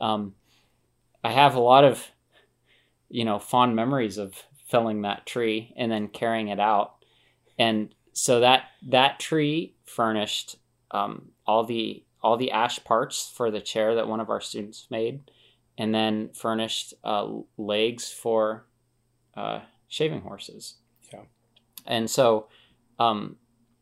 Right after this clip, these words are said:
Speaker 1: it really is kind of a wonderful history to have in that, and all those, all those pieces will always be connected, you know, in our, our memories. And also, if future dendrochronologists wanna go and analyze them, they'll say,
Speaker 2: <laughs>
Speaker 1: "Whoa, how on earth is this,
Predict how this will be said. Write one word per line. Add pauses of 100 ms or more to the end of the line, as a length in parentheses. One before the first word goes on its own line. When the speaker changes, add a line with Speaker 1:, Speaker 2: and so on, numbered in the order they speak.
(220)
Speaker 1:
it
really
is
kind
of
a
wonderful
history
to
have
in
that,
and
all
those,
all
those
pieces
will (100)
always
be
connected,
you
know,
in
our, (240)
our
memories.
And
also,
if
future
dendrochronologists
wanna
go
and
analyze
them, (240)
they'll
say,
Speaker 2:
<laughs>
Speaker 1:
"Whoa,
how
on
earth
is
this,